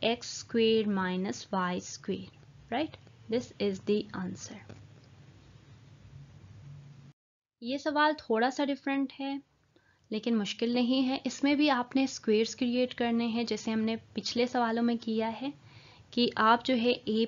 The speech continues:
प्लस बी होल स्क्वेयर का यहाँ पे देखिए फॉर्मूला जनरेट कर सकते हैं, क्योंकि सारों, सारे टर्म्स में प्लस का साइन है दरमियान में, और इसी तरह से यहाँ पे ए माइनस बी होल स्क्वेयर का फॉर्मूला क्रिएट कर सकते हैं, राइट?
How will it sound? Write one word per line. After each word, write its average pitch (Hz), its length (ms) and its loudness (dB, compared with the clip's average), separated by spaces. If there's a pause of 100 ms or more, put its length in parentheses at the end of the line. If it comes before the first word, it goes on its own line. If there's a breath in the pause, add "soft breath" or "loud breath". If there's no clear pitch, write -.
(120)
प्लस 220 320 0
बी 262 140 4
होल 269 240 4
स्क्वेयर 277 340 0
का 277 120 2
यहाँ 269 260 2
पे 262 120 0
देखिए 254 300 -2
फॉर्मूला 247 400 2
जनरेट 247 380 2
कर 247 140 2
सकते 247 240 -2
हैं, 247 100 -2
क्योंकि 220 240 0
सारों, 208 480 0 (180)
सारे 226 320 2
टर्म्स 226 380 0
में 220 180 2
प्लस 190 260 -4
का 247 140 0
साइन 240 320 0
है 247 80 2
दरमियान 220 380 2
में, 269 180 4 (500 loud breath)
और 233 140 6
इसी 262 200 2
तरह 254 260 4
से 247 160 2
यहाँ 220 220 2
पे - 200 -6
ए 208 240 4
माइनस 190 800 2
बी 240 180 4
होल 220 220 4
स्क्वेयर 214 240 0
का 208 140 -2
फॉर्मूला 190 420 -2
क्रिएट 208 480 -2 (200)
कर 196 160 4
सकते - 360 -8
हैं, 170 140 -8
राइट? 277 260 -2